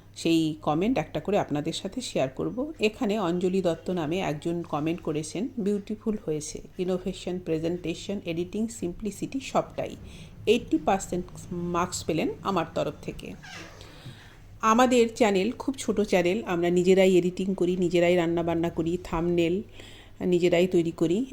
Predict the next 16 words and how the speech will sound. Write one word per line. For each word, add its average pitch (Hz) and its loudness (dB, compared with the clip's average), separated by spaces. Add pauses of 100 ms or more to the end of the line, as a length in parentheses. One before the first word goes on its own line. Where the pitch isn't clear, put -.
এবং 220 4
রান্নাবান্না 214 2
শেষে 233 0
বাসনটাও 240 4
আমাদের 170 2
নিজেদেরই 185 4
ধুতে 160 -4
হয়। 151 -6 (100)
অনেক 240 0
কষ্ট - -2
করে 175 2
আমরা 165 -2
একটা 170 -2
ভিডিও 180 0 (340)
তৈরি 175 6
করি। - -4